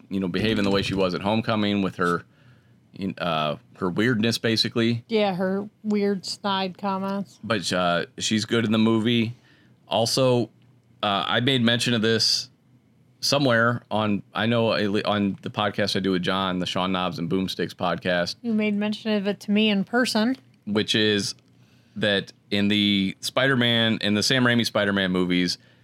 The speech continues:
Speaker 1: an actor named J K Simmons played J. Jonah Jameson. And I said to John, uh,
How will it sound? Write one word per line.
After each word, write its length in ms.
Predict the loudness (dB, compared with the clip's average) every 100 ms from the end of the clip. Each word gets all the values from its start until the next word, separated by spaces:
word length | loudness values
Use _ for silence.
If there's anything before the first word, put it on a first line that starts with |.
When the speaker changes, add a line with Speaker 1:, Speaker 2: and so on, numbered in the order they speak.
| -20 _ -6
Speaker 1:
an 100 | -2
actor 260 | 0 0
named 180 | 0 0
J 160 | 0 -2
K 180 | -2 -2
Simmons 400 | 0 0 0 -4
played 580 | -4 0 0 0 -2 -8
J. 200 | -4 -2
Jonah 240 | 0 0 0
Jameson. 640 | 0 0 0 -2 -2 -2
And 140 | -4
I 60 | -4
said 220 | -2 -2
to 80 | -2
John, 340 | -2 -2 -2
uh, 140 | -4